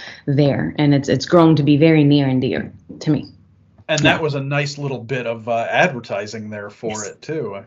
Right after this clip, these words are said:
Speaker 2: I would imagine they will, uh, some of our viewers will be Googling that shortly, if they can spell it, to, uh, to figure it out. That's great. Well, Katerina, you made it through all the questions today, and you did so in spectacular fashion.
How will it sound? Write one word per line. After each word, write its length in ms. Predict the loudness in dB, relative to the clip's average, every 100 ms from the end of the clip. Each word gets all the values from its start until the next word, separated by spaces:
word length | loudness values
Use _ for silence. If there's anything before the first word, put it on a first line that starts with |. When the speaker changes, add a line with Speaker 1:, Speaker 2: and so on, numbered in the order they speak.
| _ _ _ -20 -4
Speaker 2:
I 140 | 0 0
would 180 | -2
imagine 920 | -4 -4 -6 0 2 2 2 -4 -2
they 200 | 0 0
will, 320 | 0 0 2 2
uh, 60 |
some 200 | 4 0
of 140 | 2 2
our 100 | 2
viewers 520 | 0 -2 -2 -4 -2
will 180 | -2 -2
be 120 | -4
Googling 680 | -6 -4 -4 -2 -2 -2
that 260 | -2 -2 -2
shortly, 640 | -6 -4 -4 -4 -4 -4 -6 -4
if 240 | 0 4
they 120 | 4 4
can 140 | 2
spell 380 | 0 2 2 4
it, 200 | 0 -4 -20 -20 -12
to, 200 | 0 2 6 8
uh, 340 | 8 8 2
to 160 | -2 -10
figure 400 | -8 -6 -2 0
it 100 | 0
out. 380 | -4 -6 -12 -20 -16 -16 -8
That's 220 | -8 -6
great. 400 | -6 -4 -4 -6 -20 _ _ _ _ _ _ -20 -20 -8
Well, 100 | -2
Katerina, 440 | 4 6 6 2 0
you 200 | 0 0
made 280 | 0 0
it 140 | -2 -4
through 220 | -4 -2
all 300 | 2 4 4
the 80 | 2
questions 540 | 0 0 0 -4 -4
today, 340 | -4 0 0 2
and 120 | 0
you 80 | 0
did 280 | 0 -2
so 240 | 4 4 4
in 100 | -2
spectacular 840 | 0 -2 -2 -4 -4 -4 -4 -2
fashion. 720 | 0 2 2 -2 -2 -2 -6